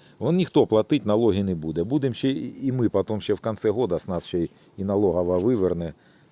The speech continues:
Так що отак от буде. Ну, хороше у нас тепер правительство.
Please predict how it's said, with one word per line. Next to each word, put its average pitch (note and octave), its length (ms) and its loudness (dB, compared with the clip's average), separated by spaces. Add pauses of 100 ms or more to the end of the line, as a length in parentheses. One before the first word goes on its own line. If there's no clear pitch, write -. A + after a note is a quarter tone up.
Так F#2+ 180 -6
що F2+ 260 -4 (240)
отак F#2 400 -4
от D2 80 -8
буде. C#2+ 400 -10 (960)
Ну, C4+ 220 -8 (800)
хороше A2+ 420 0
у F2 60 -6
нас F2 200 -8
тепер E2 260 -8
правительство. A2 840 -2